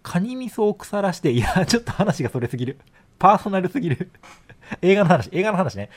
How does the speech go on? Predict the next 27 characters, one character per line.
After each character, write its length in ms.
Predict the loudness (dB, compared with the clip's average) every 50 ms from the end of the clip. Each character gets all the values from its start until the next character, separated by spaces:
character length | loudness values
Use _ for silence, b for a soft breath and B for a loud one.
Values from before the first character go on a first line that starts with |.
| B B
う 80 | -6 -6
ん。 320 | -4 -4 -6 -6 -4 -2
で、 160 | -4 -4 -4 B B B B B -10 B
映 140 | -4 -4 -2
画 120 | -2 -4
の 80 | -4 -4
話 320 | -4 -4 -4 -4 -6 -6
な 100 | -4 -4
ん 20 | -2
や 180 | -2 -4 -6 -8
け 100 | -8 -8 -6
ど、 320 | -6 0 0 0 0 -2 -10 _ _ B B B B B B B B B B B B
個 140 | -2 -2
人 200 | -2 0 -2 -4 -6
的 180 | -6 -4 -4
に 140 | -2 2 2
は、 360 | 2 2 2 0 -4 -8 -12 B B B
ま 200 | -10 -8 -8 -8
あ、 60 | -8
こ 100 | -10 -10
の 180 | -10 -10 -10 -10
ザ 140 | -6 -6 -6
ッ 60 | -6 -8 _ _ _
ク・ 100 | -10 -10
ス 140 | -10 -10
ナ 220 | -6 -4 -2 0 0
イ 180 | -2 -2 -4